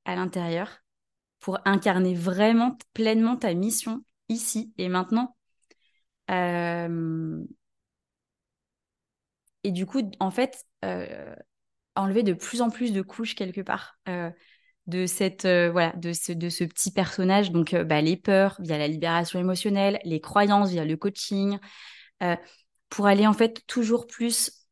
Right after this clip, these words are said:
au cœur de, de, de qui on est. Euh, et aussi, je voulais partager que c'est pas un concept, euh, enfin, en tout cas, moi, dans, dans,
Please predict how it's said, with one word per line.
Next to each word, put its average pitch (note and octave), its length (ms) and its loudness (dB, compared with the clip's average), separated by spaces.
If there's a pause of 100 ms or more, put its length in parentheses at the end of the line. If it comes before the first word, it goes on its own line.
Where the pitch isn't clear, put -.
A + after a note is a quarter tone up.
(220)
au G#3+ 100 4
cœur A3 320 4
de, F#3 200 -2
de, F3+ 280 -4
de F3 180 -2
qui G3 240 -4
on F#3+ 180 4
est. A#3 180 2 (680)
Euh, F3+ 760 0 (480)
et G3 140 4
aussi, G3+ 240 4
je C4 60 2
voulais F#3+ 180 2
partager F#3+ 380 0
que - 80 -2
c'est F#3 180 -2
pas C4+ 160 4
un A#3+ 80 6
concept, A3+ 640 -4
euh, F3+ 200 -2
enfin, - 140 -6
en F3 40 2
tout D#3+ 100 -6
cas, A#3 120 6
moi, G#3+ 160 6
dans, F#3 220 2
dans, E3+ 420 -2